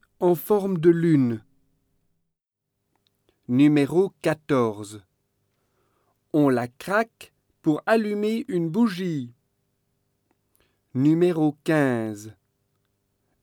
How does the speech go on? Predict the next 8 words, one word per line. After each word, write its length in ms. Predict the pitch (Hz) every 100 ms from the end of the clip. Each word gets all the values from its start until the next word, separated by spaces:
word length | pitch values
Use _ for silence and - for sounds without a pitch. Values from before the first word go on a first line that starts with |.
| -
Une 180 | 170
chanson 760 | 156 - 185 180 - - 220 226 -
enfantine. 960 | 190 180 - 180 - 175 160 151 147 - _ _ _ _ _ _ _ _ _ _ _ _ _ _ _ _ _ _ _ -
Numéro 520 | 147 196 208 175 170
seize. 800 | 151 - 156 131 113 107 107 - _ _ _ _ _ _ _ _ _ _ -
Un 180 | 160 175
animal 600 | 196 196 156 139 127 120
sauvage 920 | - - 143 131 147 156 175 185 165